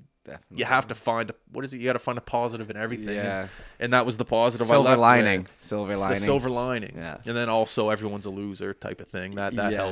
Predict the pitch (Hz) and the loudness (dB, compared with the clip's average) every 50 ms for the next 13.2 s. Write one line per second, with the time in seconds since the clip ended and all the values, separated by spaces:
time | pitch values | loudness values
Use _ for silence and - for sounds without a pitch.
0 | 90 87 92 98 117 - - - 131 151 160 165 175 131 117 120 120 127 143 147 | -6 -8 -10 -12 -12 -6 2 6 6 6 8 6 4 4 4 4 4 6 4 2
1 | 123 - 101 120 120 - - - - 131 127 120 117 107 107 120 127 127 127 120 | 2 2 0 0 0 -2 -8 -4 -2 -2 0 0 0 -2 -2 0 0 0 0 0
2 | 110 107 107 104 - - 127 113 113 110 110 107 104 107 - 123 104 101 95 98 | 0 -4 -4 -4 -4 -4 -2 -2 0 0 0 0 0 0 -2 -6 -6 -4 -4 -2
3 | 104 110 120 123 113 104 107 104 - 101 - - 110 107 104 107 104 104 104 104 | 0 0 0 0 -2 -4 -4 -6 -6 -12 -14 -10 -8 -6 -4 -4 -4 -2 -4 -4
4 | - _ - 95 92 107 135 151 175 139 170 202 202 147 104 - 104 127 147 180 | -6 _ -8 -6 -4 -4 -4 -4 -2 0 4 6 6 6 4 2 -2 -4 -2 0
5 | 202 202 151 - 131 113 107 104 113 127 131 139 127 104 101 98 101 98 80 - | 2 0 0 0 -2 -6 -2 0 0 2 2 0 -2 -2 -4 -6 -8 -8 -6 -4
6 | 123 131 117 110 110 - 117 117 113 107 107 - - 117 120 120 123 117 123 123 | -2 -2 -2 -4 -4 -4 -2 -2 -2 -4 -6 -4 -4 -4 -2 2 2 2 2 0
7 | 123 110 - - - 120 113 - - - - - - 139 139 - - 240 294 285 | -4 -10 -10 -10 -10 -10 -8 -8 -10 -12 -10 -4 -2 -2 -2 -2 -4 -4 -4 -6
8 | 170 - - 110 113 120 - - 110 - - 107 104 104 110 117 131 156 175 160 | -6 -6 -4 -6 -6 -6 -8 -10 -16 -14 -10 -8 -8 -6 -6 -8 -8 -8 -6 -6
9 | 127 117 110 101 104 113 110 110 113 101 110 110 110 117 104 87 104 123 139 143 | -6 -6 -6 -6 -6 -6 -6 -8 -10 -8 -8 -8 -8 -8 -10 -8 -6 -6 -6 -2
10 | 151 175 170 165 185 175 - 127 127 139 175 185 196 175 165 - 110 - - - | -2 -2 0 2 0 0 0 0 -2 0 0 -2 -2 -2 -2 -4 -4 -8 -6 -8
11 | 135 - - 113 117 110 - 110 92 95 98 - - 90 92 - 117 104 98 95 | -8 -8 -6 -10 -8 -8 -8 -10 -12 -12 -12 -12 -12 -12 -12 -10 -8 -8 -6 -6
12 | 98 104 101 98 104 104 113 127 139 139 135 147 160 170 165 165 165 180 180 - | -8 -8 -10 -10 -12 -12 -12 -10 -10 -10 -10 -8 -8 -10 -8 -8 -8 -10 -8 -8
13 | 160 151 156 - | -10 -10 -10 -12